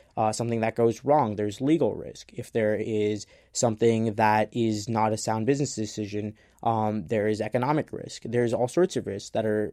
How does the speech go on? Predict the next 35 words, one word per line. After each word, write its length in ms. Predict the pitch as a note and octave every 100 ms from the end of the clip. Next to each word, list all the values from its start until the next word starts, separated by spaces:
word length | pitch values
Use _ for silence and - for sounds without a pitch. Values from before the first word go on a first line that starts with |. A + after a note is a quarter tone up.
| -
involved 600 | A#2+ G#2+ A#2+ A#2+ A2+ - _ _
that 180 | A#2 A2+
I 140 | B2 C#3+
didn't 180 | D3+
even 220 | C3 A#2 G#2+
consider, 420 | G#2+ - B2 G#2
but 220 | A2 -
that 140 | A2 -
people 280 | A#2+ A2 G#2+
really 240 | G#2 G#2
should 340 | - A2 G2+ -
take 360 | A2 G#2 - -
into 340 | A#2+ - A#2+
account. 440 | G#2 - A2 F3+ - _ _ _ A#2+
Um, 320 | A2+ G#2+ G#2+
I 140 | A2+ C#3+
would 120 | E3
say 160 | - D#3+
you'll 200 | B2 A#2
know 260 | A2+ B2
when 220 | C#3 A2+ A#2+
to 60 |
take 240 | A#2 C3+ -
the 80 | D#3+
risk 360 | F3 F3+ - _ _ _ _ _ _ _ -
based 340 | C#3+ C3+ - -
on 440 | C3 A#2+ A#2 A#2 - _ _
one 300 | B2 C3 C#3+
thing 200 | C#3 C3
and 100 | A#2
one 120 | A#2
thing 160 | A2+ A2
only. 420 | G#2+ B2 D3+ E3+ _ _ _ _ _ _ -
You 120 | C3+
know, 240 | A#2 G#2+